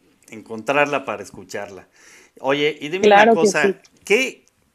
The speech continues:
Speaker 1: se necesita para ser músico?
Speaker 2: Bueno, lo primero que se necesita para ser músico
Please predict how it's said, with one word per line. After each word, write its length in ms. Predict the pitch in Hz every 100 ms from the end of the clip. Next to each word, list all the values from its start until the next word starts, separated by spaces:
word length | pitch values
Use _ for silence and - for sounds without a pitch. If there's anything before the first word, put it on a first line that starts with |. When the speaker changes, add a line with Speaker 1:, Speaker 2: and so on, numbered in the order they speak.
| _
Speaker 1:
se 160 | -
necesita 560 | 123 120 123 143 139 -
para 180 | 101 92
ser 200 | - 98
músico? 560 | 98 - - _ _ _ _ _ _ _ _ _ _ _ _ _ _ _ _ _ _ -
Speaker 2:
Bueno, 420 | 190 220 196 185
lo 180 | 214 214
primero 420 | 226 240 262 285
que 100 | 285
se 140 | -
necesita 600 | 208 190 180 - 196 202 190
para 340 | 185 175 175
ser 240 | - 214
músico 840 | 220 226 240 220 240 214 226 247